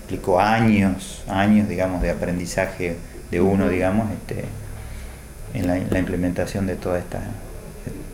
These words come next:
Speaker 1: de todas estas nuevas estrategias.
Speaker 2: Y en esa línea del tiempo, ¿siente que su rol docente como que fue siempre así como creciendo? ¿O hubo algún momento que hubo algún bache o hubo algún,
Speaker 1: No, yo
Speaker 2: alguna interrupción?
Speaker 1: No, no. Yo considero,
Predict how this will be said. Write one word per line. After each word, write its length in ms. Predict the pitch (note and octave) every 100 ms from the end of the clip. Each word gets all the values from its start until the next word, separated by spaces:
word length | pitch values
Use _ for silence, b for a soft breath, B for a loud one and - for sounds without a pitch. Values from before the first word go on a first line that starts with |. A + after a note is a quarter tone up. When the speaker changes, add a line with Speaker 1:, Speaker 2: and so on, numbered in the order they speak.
| -
Speaker 1:
de 80 | G2+
todas 200 | - F#2+
estas 160 | F#2+ F2+ F2 E2+ -
nuevas 220 | G2+ F#2+
estrategias. 460 | F2+ F#2+ F#2 - - - B B -
Speaker 2:
Y 80 |
en 60 | G#3
esa 240 | A#3 C4+
línea 260 | A#3+ A3+ A#3+
del 140 | A3
tiempo, 400 | A3 A3+ A#3 C4+
¿siente 320 | C4+ G#3 G#3 G#3+
que 80 |
su 240 | G3 - F3+
rol 220 | F#3 G#3
docente 400 | G#3 F3+ G#3+ B3
como 180 | G#3+ F3
que 80 | E3+
fue 160 | F#3
siempre 320 | F3 G3+ F#3+
así 160 | F#3 G3
como 280 | F#3+ F3 F3
creciendo? 680 | F3 F3 F3 G#3 B3 C4+ D4 C#4+
¿O 120 | F#3 F#3
hubo 160 | G3 G3+
algún 200 | F#3+ F#3+
momento 360 | F#3 F#3+ F#3+
que 60 | G3
hubo 100 | F#3
algún 240 | F3 F#3
bache 600 | F#3 A3 G#3+ - G#3+ G3+
o 180 | F#3+ F3
hubo 380 | F3 F3 F3+ F3
algún, 680 | E3+ E3+ F3 F3 F3 F3 E3+ -
Speaker 1:
No, 240 | C#3+ A#2
yo 160 | G#2+ -
Speaker 2:
alguna 240 | F3+ F#3+
interrupción? 880 | F#3+ F#3 F#3 F3+ F3+ - G#3+ G3+ A2
Speaker 1:
No, 220 | B2 A2+
no. 180 | G#2+ G2 F#2 - - G#2 - -
Yo 140 | G2+
considero, 480 | G2+ F#2+ F#2+ F#2+ F#2